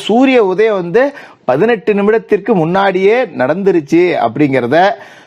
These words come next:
துல்லியமா கணக்கு போட்டு சொல்றது அப்படிங்கிறது தான் திருக்கணித பஞ்சாங்கம். அந்த அடிப்படையில திருக்கணித பஞ்சாங்கப்படி சனிப்பெயர்ச்சி இன்னைக்கு தான். எல்லாரும் இன்னைக்கு எட்டு நாப்பத்தாறு மணிக்கு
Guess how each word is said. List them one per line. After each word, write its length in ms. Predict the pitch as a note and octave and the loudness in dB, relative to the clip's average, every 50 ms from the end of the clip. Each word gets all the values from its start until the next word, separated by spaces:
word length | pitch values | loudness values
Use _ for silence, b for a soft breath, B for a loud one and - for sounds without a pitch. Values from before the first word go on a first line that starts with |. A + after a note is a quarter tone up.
| B _ - | B _ -2
துல்லியமா 540 | D#3 F3 A3+ A#3+ B3 B3+ B3+ B3+ B3 C4 B3+ - | -2 0 0 0 0 0 0 0 0 -2 -2 -2
கணக்கு 340 | - E3 D3+ E3 F#3+ G3 G#3+ | -2 -2 -2 -2 -2 -4 -2
போட்டு 340 | F#3 G#3+ A3+ A#3+ A3+ A#3 A#3+ A3+ | 0 2 2 2 0 0 -2 -2
சொல்றது 420 | - G3+ F3 E3+ E3+ F3 E3 F3 F3 | 0 0 0 0 0 0 0 0 0
அப்படிங்கிறது 520 | D#3+ D3 B2+ C3+ C#3 B2+ C3 B2+ B2+ B2 | 0 0 -2 -4 -2 0 0 0 0 0
தான் 220 | A#2+ D3 F3 F#3+ D#3+ - | 0 0 0 -2 0 0
திருக்கணித 480 | D3 D3+ F3 F3 - F#3 F3 E3+ D3+ D3+ B2 - | 0 0 0 0 -2 -2 -2 -2 -2 -2 -2 -2
பஞ்சாங்கம். 520 | C#3 C3+ C3+ B2+ C#3 C3 C3 B2+ B2+ A#2+ - _ | -4 -2 0 0 0 0 0 -2 -2 -4 -4 _
அந்த 260 | - A2 B2+ D3 D#3 E3+ | -4 -2 0 0 2 2
அடிப்படையில 540 | D#3+ D#3+ E3+ E3 - F3+ E3 D#3+ D3 C#3 C3+ C3+ C#3+ D3 C3+ B B B B B B _ | 2 0 0 -2 -2 -2 0 0 0 0 2 2 2 2 0 B B B B B B _
திருக்கணித 520 | - D3 E3 E3 - G3 G3 F#3+ F#3+ F#3+ G3 - - | -2 0 0 0 0 0 0 0 0 0 -2 -2 -2
பஞ்சாங்கப்படி 840 | - D3+ C#3+ D3 F3 F3 F3 E3+ D#3+ D3+ C#3 - - C3+ C3+ D3+ F3 G3 G3 - - - | -4 -4 -2 0 0 0 0 0 -2 -4 -4 -2 -4 -2 0 2 2 2 0 -4 -10 -20
சனிப்பெயர்ச்சி 800 | - - C#3+ C#3 D3+ F3+ D#3+ - - D#3+ D#3 D3+ D3 B2 A#2 F3 E3+ | -6 -4 -2 0 0 -2 -2 -2 -2 0 0 0 -2 0 0 0 2
இன்னைக்கு 300 | D3+ B2+ C3 B2+ B2+ B2+ | 2 0 -2 -2 0 0
தான். 220 | C#3+ D3 C#3+ - B B B B B B B - F2+ G#2 | 0 0 0 -4 B B B B B B B -6 -4 -2
எல்லாரும் 500 | A#2 C3 D3 D#3+ E3 E3 E3 E3+ G3 G3 - - | 0 2 2 2 2 2 0 -2 -6 -8 -10 -8
இன்னைக்கு 500 | - B2 B2+ D3+ D#3 C#3+ A2+ C3 D#3+ F3+ G3 G3 - | -6 -2 0 0 -2 -2 -2 0 0 0 0 0 -2
எட்டு 240 | A#2 A#2 A2+ - F#3+ F3+ | -6 -6 -4 -2 -4 -2
நாப்பத்தாறு 640 | C3+ C3 C3+ C#3+ - D#3+ D3+ D3+ D#3 C#3+ C#3 C3+ B2+ | 0 0 0 0 0 -2 -4 -2 0 0 0 0 -2
மணிக்கு 320 | B2+ C3+ C#3+ D3 E3 F3+ | -4 -4 -4 -2 2 2